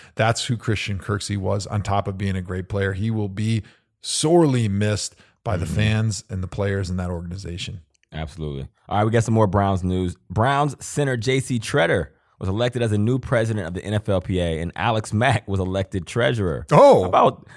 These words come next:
Speaker 2: how about Browns just running all of football from every aspect? This is crazy, huh?
Speaker 1: Uh, to nobody's surprise, the Cleveland Browns are taking over because nobody has endured hardship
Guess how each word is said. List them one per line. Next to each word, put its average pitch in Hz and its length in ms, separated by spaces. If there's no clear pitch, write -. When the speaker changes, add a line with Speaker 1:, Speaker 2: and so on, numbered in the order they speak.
Speaker 2:
how - 40
about 269 260
Browns 127 520
just 101 160
running 120 260
all 117 160
of 98 80
football 98 440
from 98 120
every 104 240
aspect? 101 480
This 123 140
is 110 120
crazy, 107 520
huh? 110 220
Speaker 1:
Uh, 101 460
to 135 140
nobody's 139 340
surprise, 98 600
the 107 80
Cleveland 110 360
Browns 104 240
are 104 60
taking 104 380
over 104 420
because 113 460
nobody 170 340
has 139 160
endured 120 320
hardship 120 640